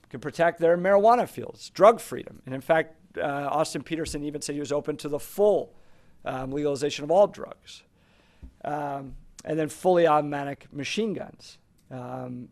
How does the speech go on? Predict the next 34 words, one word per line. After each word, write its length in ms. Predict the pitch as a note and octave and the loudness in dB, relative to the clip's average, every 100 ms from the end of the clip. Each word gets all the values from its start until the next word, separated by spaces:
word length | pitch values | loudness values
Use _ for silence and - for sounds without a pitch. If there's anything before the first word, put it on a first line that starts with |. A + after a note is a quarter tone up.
| - | -6
which 260 | C#3+ - | -6 -2
is 200 | C#3 A#2+ | -2 -2
not, 360 | D3 D3 D3 - | -2 -2 -2 -4
those 180 | D3 D#3 | -2 0
aren't 300 | D3 - - | -2 -6 -6
your 160 | C#3 | -2
A 80 | C3+ | -2
R 160 | B2+ A#2+ | -2 -4
fifteens. 680 | - - - F#3 F#3 D3+ - _ _ _ | -6 -10 -6 -4 -4 -8 -14 _ _ _
Those 220 | - C3 B2 | -12 -8 -4
are, 240 | A#2+ A#2+ - - | -4 -4 -12 -14
you 160 | B2+ | -12
know, 200 | A#2+ A#2 | -10 -14
fully 360 | A2+ - B2+ B2 | -10 -6 -4 -4
automatic 640 | A2+ A2+ A2 G#2+ G#2 _ _ - | -4 -6 -6 -6 -8 _ _ -12
machine 260 | - G3+ | -8 -8
guns. 320 | - - - _ - - - - | -8 -12 -18 _ -20 -20 -20 -20
So 460 | - G3+ G3+ F3 - _ _ _ _ | 0 6 6 6 -6 _ _ _ _
if 160 | D#3 C#3+ | -6 2
that's 340 | G#3+ B3 - | 4 4 4
the 100 | A3+ | 4
definition 720 | G#3+ G#3+ G#3+ G#3 G3 D#3 C#3+ | 6 4 2 -2 -2 -4 -4
of 180 | - C#3 | -6 0
what 300 | D3 D#3+ - | 2 2 0
freedom 680 | - - - F#3+ A3+ E3+ B2+ | -18 -18 -4 -2 0 -2 -4
is, 300 | B2 C#3+ - | -10 -12 -8
hashtag 560 | F3 F#3+ - D#3+ D3 | -2 -2 -2 -6 -6
freedom, 500 | - G#3+ B3+ D#3+ A#2+ - _ _ _ - _ | -8 -8 -6 -8 -10 -16 _ _ _ -20 _
then 360 | D3+ E3+ E3+ D#3 | 4 4 4 -2
we 160 | G3 A3 | -2 0
need 300 | G3+ G3 F#3 | 0 0 4
to 100 | D#3+ | 4
work 340 | D#3 F3+ F3+ | 6 4 2
through 680 | - F3 G3 F#3 C3+ B2+ B2 | -6 0 4 6 4 -2 -8